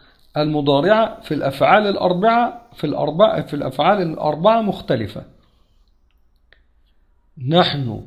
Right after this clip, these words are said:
نحب العلم. وعلى الطالب أن يأتي بالأربع الأخرى. التدريب السادس،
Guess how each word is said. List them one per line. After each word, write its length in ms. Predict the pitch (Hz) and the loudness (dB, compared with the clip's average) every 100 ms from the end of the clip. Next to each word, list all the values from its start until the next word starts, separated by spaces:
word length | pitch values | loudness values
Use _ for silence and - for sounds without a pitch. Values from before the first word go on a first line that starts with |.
| - | -12
نحب 500 | 135 127 - 208 185 | -8 -6 -2 -2 0
العلم. 460 | 208 160 165 113 98 - - _ _ _ _ _ _ _ - | 2 2 2 0 -6 -14 -20 _ _ _ _ _ _ _ 0
وعلى 260 | 156 151 147 | 4 4 2
الطالب 420 | 139 156 165 151 | -2 -2 -2 -4
أن 140 | 131 | -6
يأتي 320 | 131 135 135 | -6 -6 -8
بالأربع 680 | 123 120 131 139 135 131 - | -8 -8 -6 -6 -4 -6 -6
الأخرى. 380 | 127 113 - - _ _ _ _ _ _ _ _ _ _ _ _ 143 | -8 -8 -12 -20 _ _ _ _ _ _ _ _ _ _ _ _ -8
التدريب 540 | 147 160 156 240 240 | -4 -2 0 0 0
السادس، 640 | 208 - 131 113 - - | -2 0 0 -2 -8 -16